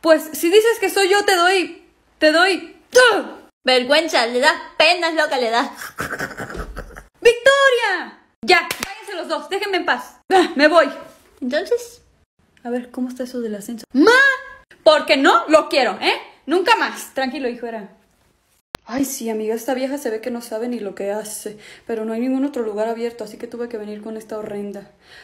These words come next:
Speaker 1: Ay, hola, niñita. Oye, es que quiero que me pinten el cabello de dorado. ¿Le avisas a tu Vita?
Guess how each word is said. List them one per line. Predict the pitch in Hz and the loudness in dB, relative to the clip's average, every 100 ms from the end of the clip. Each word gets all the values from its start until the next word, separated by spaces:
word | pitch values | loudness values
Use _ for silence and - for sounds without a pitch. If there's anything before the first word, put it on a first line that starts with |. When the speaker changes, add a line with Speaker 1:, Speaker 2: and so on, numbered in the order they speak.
| - | -10
Speaker 1:
Ay, | - 349 370 | 2 4 4
hola, | 403 381 | 4 4
niñita. | 339 311 339 339 277 - | 6 8 6 4 -2 -2
Oye, | 285 294 - - | 0 0 -4 -6
es | 254 254 | -6 -2
que | 311 | -2
quiero | 294 302 | -2 -2
que | 302 | 0
me | 226 | -2
pinten | 233 233 277 | -4 -2 -2
el | 240 | -2
cabello | 220 214 247 | -6 -2 0
de | 254 | 0
dorado. | 226 214 220 226 | -2 -4 -4 -4
¿Le | 208 | -4
avisas | 214 320 311 262 | -6 -6 -6 -8
a | |
tu | 214 | -10
Vita? | 202 - | -14 -8